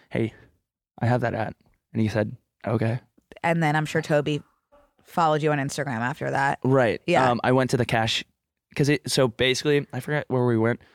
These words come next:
Speaker 1: <coughs> to eat, but you basically go up and you order, like, a Chipotle, like, it's, like, a nice Chipotle.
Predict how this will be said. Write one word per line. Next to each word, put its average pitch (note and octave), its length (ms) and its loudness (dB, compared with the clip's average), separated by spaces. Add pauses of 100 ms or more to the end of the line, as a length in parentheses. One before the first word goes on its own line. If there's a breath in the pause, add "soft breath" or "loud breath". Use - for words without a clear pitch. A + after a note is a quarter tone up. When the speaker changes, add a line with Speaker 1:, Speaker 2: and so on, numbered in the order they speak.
(360 soft breath)
Speaker 1:
<coughs> C#3+ 380 -4
to C3 100 -4
eat, C3 240 -2 (720)
but C3 320 2 (680 soft breath)
you C3+ 140 4
basically B2 400 2
go C3+ 260 2
up A#2+ 260 2
and B2+ 120 -2
you A#2 120 -2
order, A#2 360 2 (1400)
like, D3+ 180 2
a C#3+ 40 0
Chipotle, D3 440 4
like, D3 100 2
it's, C#3+ 140 0
like, D3+ 140 2
a D3 40 2
nice B2+ 400 2
Chipotle. - 580 -2